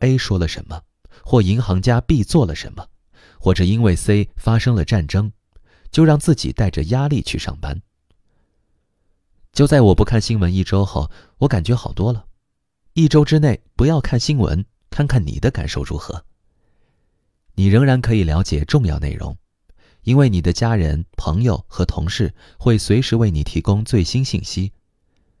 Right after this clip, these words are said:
面对大量垃圾信息，你应该有所选择。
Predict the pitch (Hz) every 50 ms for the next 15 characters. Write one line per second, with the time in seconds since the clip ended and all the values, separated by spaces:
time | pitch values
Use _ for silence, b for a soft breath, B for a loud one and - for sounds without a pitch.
0 | _ _ _ _ _ _ _ _ 127 131 127 131 131 - 127 120 110 110 101 98
1 | 113 123 127 - - 120 113 - 90 80 - - 82 78 78 b b b b -
2 | 87 87 123 131 131 131 123 95 87 117 - - - - - - - - - -
3 | - -